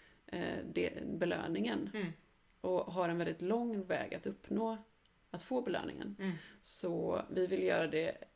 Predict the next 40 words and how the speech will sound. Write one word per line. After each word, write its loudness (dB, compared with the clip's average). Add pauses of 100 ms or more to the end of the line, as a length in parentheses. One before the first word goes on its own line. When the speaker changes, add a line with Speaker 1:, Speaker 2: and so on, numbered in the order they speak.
(180)
Speaker 1:
eh, -6 (140)
väldigt 2
lätt -4
för -6
hästen -6
att -12
förstå 0 (100)
vad -2
det -2
är 0
som, -4 (280)
eh, -6 (180)
det -2
handlar -2
om. -2
Speaker 2:
Mm. 0 (420)
Mm. -4
Speaker 1:
Så 0
att 0
vi 0
kan -2
gå -2
in -4
och -8
förstärka -8
det. -14
Speaker 2:
Mm. -4 (100)
Speaker 1:
Och -2
det, 0
det, -2
det -2
kan 0
vi 2
inte -4
göra 0
om 0
vi -2
inte -6
tillrättalägger -8
miljön. -6